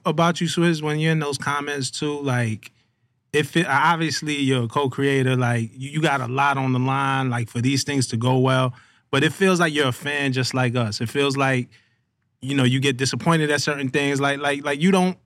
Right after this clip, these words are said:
hold back or, or aren't too cool. And, and I remember when emotions got high during that, like, you express yourself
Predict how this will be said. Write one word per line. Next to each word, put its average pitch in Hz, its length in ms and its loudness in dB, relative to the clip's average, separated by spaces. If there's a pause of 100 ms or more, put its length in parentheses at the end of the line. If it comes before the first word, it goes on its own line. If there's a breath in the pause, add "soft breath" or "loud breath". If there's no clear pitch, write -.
(160)
hold 160 360 2
back 151 360 0
or, 127 320 0
or 123 360 0 (600 soft breath)
aren't 135 280 4
too 131 160 0
cool. 131 380 2
And, 117 140 4
and 120 220 0
I 120 40 2
remember 127 320 4
when 120 140 2
emotions 123 420 2
got 117 200 2
high 120 220 2
during 117 300 -2
that, 117 180 -2
like, 113 140 -4
you 123 180 2
express 120 380 -2
yourself 113 540 -2